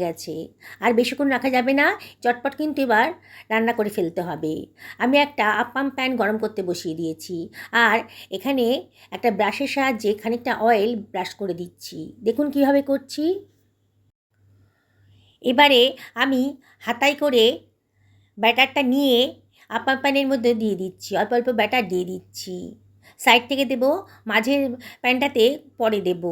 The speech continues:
মানে মাঝের প্যানটাতে বেশি হিট পাবে, তাড়াতাড়ি, আহ, স-, রান্না হয়ে যাবে। দেখুন, অল্প অল্প ব্যাটার নিয়ে আমি পুরো আপার প্যানের বাটিগুলোর ভেতরে দিয়ে দিচ্ছি। বানানোটা একেবারেই সোজা,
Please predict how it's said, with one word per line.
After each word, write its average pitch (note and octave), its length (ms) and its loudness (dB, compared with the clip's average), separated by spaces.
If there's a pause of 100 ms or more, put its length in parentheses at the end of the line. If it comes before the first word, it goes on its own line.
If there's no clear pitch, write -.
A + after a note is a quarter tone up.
মানে - 420 -8
মাঝের A3 320 0
প্যানটাতে B3+ 380 -2
বেশি G#3+ 280 -2
হিট B3 280 -4
পাবে, C#4 400 -2 (320)
তাড়াতাড়ি, A#3 640 0 (300)
আহ, G#3 180 -2
স-, G#3 120 -8
রান্না G#3+ 460 2
হয়ে F3+ 180 0
যাবে। D#3+ 360 -6 (1700)
দেখুন, G3 400 -4 (200)
অল্প G#3 160 0
অল্প B3 160 4
ব্যাটার A#3 360 2
নিয়ে A#3+ 400 0 (180)
আমি A3+ 400 0 (340)
পুরো B3 460 2 (1120)
আপার A3 280 0
প্যানের A#3 420 2 (280)
বাটিগুলোর A3+ 420 0
ভেতরে A3 360 0
দিয়ে F3+ 220 -4
দিচ্ছি। F3 680 -12 (760)
বানানোটা G#3+ 340 0
একেবারেই B3 400 0
সোজা, C4+ 420 0